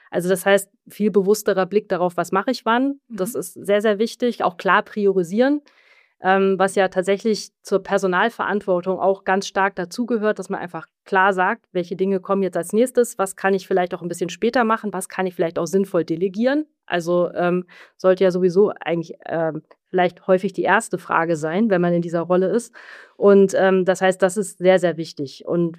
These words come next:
Speaker 1: wenn man dann aus der Rolle der Personalverantwortung noch mal konkret draufschaut, ist es ganz wichtig, dass man einfach aktiv an den KollegInnen dran ist, ne? Dass man,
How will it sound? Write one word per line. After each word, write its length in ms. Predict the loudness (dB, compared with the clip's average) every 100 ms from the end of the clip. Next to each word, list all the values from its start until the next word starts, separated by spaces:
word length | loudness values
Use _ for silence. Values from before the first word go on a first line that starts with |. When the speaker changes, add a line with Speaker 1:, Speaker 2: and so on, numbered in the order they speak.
| 0
Speaker 1:
wenn 100 | 2
man 140 | 2
dann 140 | 0 0
aus 200 | -4 -2
der 160 | -2
Rolle 260 | 2 4 4
der 120 | 0
Personalverantwortung 1080 | -2 -4 -2 2 2 2 -2 -2 -2 -2 -2
noch 120 | -2
mal 120 | -2 -4
konkret 520 | -4 -2 0 0 0
draufschaut, 560 | 0 0 0 0 0 _ -20 _ _ -12
ist 120 | -6
es 140 | -2
ganz 320 | 0 2 0 0
wichtig, 400 | -2 0 -4 -2
dass 180 | -4
man 160 | -2 -4
einfach 320 | -6 -8 -8
aktiv 760 | -4 -4 -4 -6 -2 -2 -6 -12
an 220 | -4 -2
den 220 | 0 -2 -4
KollegInnen 840 | -2 0 0 -2 -6 -6 -8 _ _
dran 380 | -2 0 0 -4
ist, 280 | -10 -8
ne? 200 | -4 -2
Dass 200 | -2 -4
man, 360 | 0 2 2